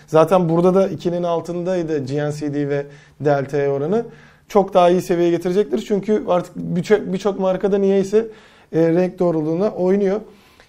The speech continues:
Su-, e, sızıntılara göre Gorilla Glass beş koruma demişler önde ve arkada. Ama ben burada, e, Victus'u bekliyorum. Hani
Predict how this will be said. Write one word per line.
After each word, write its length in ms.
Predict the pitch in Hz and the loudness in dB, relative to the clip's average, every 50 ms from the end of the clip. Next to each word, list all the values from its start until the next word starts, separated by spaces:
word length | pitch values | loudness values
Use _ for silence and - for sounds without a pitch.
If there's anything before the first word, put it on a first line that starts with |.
| _ _ _ | _ _ _
Su-, 200 | - - - - | -18 -16 -14 -6
e, 280 | - 147 156 160 160 | -2 0 0 0 0
sızıntılara 600 | 151 156 185 175 202 214 196 - 208 220 226 254 | -2 -2 0 2 2 2 2 2 2 4 4 6
göre 240 | 247 220 240 240 254 | 4 4 2 2 2
Gorilla 360 | 214 220 220 214 226 226 233 | 2 2 2 2 4 2 2
Glass 340 | 220 233 233 233 226 226 226 | 2 4 4 4 4 2 2
beş 180 | 240 240 - - | 0 0 0 0
koruma 480 | - 214 208 214 220 226 226 - 175 | 0 2 4 4 4 2 0 0 -2
demişler 440 | 180 175 160 143 - - 156 143 143 147 151 | -2 -2 -2 -4 -4 -4 -4 -4 -4 -4 -6
önde 320 | 151 147 147 147 151 147 | -4 -2 0 0 0 0
ve 40 | 147 | 2
arkada. 520 | 143 143 139 135 - 156 160 214 247 240 - - - - - - - - | 0 0 -2 -2 -4 -2 0 0 0 -2 -4 -12 -20 -20 -20 -20 -16 -2
Ama 240 | - 170 202 220 208 | 2 4 4 6 6
ben 220 | 214 214 214 208 | 6 4 4 4
burada, 360 | 196 214 214 202 214 226 220 - - | 2 2 4 4 4 4 4 0 -2
e, 200 | 170 175 170 165 | -4 -2 0 0
Victus'u 420 | 190 185 190 - 180 - - 190 | -2 -2 -2 -6 -8 -4 0 0
bekliyorum. 420 | 180 160 147 151 147 143 135 135 139 | 2 0 0 0 -2 -2 -2 -2 -2
Hani 160 | 139 135 | -4 -4